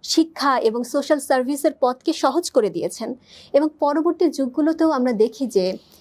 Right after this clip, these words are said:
সেই ধারাবাহিকতা চলতে থাকে এবং পরবর্তী যুগে আমরা দেখি যে এমন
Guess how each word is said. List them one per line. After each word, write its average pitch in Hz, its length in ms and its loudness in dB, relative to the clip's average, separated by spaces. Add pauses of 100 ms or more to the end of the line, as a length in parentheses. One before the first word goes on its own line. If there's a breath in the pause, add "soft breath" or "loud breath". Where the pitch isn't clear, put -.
(160 soft breath)
সেই 285 280 0
ধারাবাহিকতা 254 800 -2
চলতে 294 320 0
থাকে - 340 -4 (800 soft breath)
এবং 277 240 4
পরবর্তী 294 460 0
যুগে 294 440 -2 (240)
আমরা 262 220 0
দেখি 269 260 0
যে 277 100 2
এমন 262 240 -4